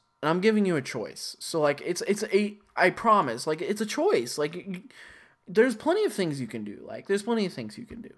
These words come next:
Yeah, this card is broken. <laughs> Holy shit. Um, wow. This, this card is pretty nuts. Um, also, a new card that comes with it is a, uh,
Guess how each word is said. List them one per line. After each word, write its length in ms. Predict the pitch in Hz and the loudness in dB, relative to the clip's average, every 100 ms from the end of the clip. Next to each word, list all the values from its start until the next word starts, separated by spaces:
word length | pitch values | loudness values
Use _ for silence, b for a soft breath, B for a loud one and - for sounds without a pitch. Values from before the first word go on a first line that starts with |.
| - | -8
Yeah, 220 | 147 143 | 2 2
this 140 | 135 135 | 2 2
card 220 | 160 131 | 4 4
is 60 | |
broken. 340 | 101 107 98 - | 2 -6 -6 -6
<laughs> 20 | |
Holy 240 | - 143 - | -2 -2 -4
shit. 440 | - - - 147 - B B B B B | -8 -8 -8 -12 -16 B B B B B
Um, 580 | 139 127 107 107 143 - _ _ _ - _ | 0 0 -2 -10 -12 -18 _ _ _ -14 _
wow. 400 | 135 127 71 82 160 b b b _ _ _ - | 4 4 4 -6 -12 b b b _ _ _ -8
This, 300 | 156 160 - | -2 -2 -2
this 220 | 156 151 | -4 -2
card 260 | 156 143 127 | 4 6 4
is 160 | 117 - _ _ | 0 -10 _ _
pretty 220 | - 165 117 | -2 -2 -2
nuts. 360 | 90 - - - _ _ _ _ _ _ _ - _ _ _ B B B B B | -10 -16 -20 -20 _ _ _ _ _ _ _ -20 _ _ _ B B B B B
Um, 320 | 151 156 156 | 2 2 0
also, 600 | - 175 233 262 240 240 170 | 2 4 6 8 8 6 4
a 80 | 151 | 2
new 140 | 165 | 0
card 240 | 180 175 | 2 2
that 80 | 156 | 2
comes 260 | - 143 131 | -2 -4 -2
with 160 | 127 | -2
it 200 | 185 190 | 0 0
is 200 | 113 135 | 0 2
a, 360 | 127 123 123 117 | 4 4 2 0
uh, 300 | 123 123 | 0 0